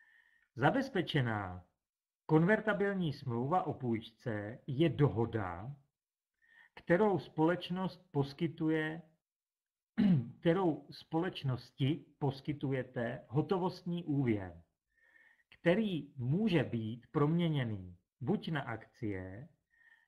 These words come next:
nebo může být vrácen se ziskem až čtyři procenta ročně,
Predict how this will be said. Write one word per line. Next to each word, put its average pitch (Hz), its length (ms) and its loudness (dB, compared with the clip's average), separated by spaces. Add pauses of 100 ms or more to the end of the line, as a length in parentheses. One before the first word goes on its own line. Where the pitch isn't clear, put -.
nebo 190 360 6
může 170 300 4
být 180 260 -6
vrácen 110 760 -4
se 135 220 -2
ziskem 110 720 -6 (180)
až 135 340 -2 (100)
čtyři - 440 -4
procenta 156 640 -2
ročně, 104 800 -10